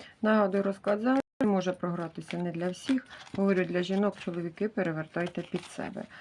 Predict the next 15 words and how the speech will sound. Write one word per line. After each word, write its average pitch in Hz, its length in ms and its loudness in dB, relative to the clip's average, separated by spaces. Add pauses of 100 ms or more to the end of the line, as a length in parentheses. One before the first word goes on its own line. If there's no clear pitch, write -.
(220)
Отже, 190 360 0
для 170 240 8
кого 226 400 0
цей 180 340 0
розклад? - 560 -10 (4000)
Для 240 180 4
людини, 269 460 6
задоволеної 226 920 6
життям. 196 840 6 (1500)
Так, 214 380 6
вміє 240 300 10
відпочивати, 196 960 4
добре 190 380 4
проводити 170 760 0
час. 165 840 0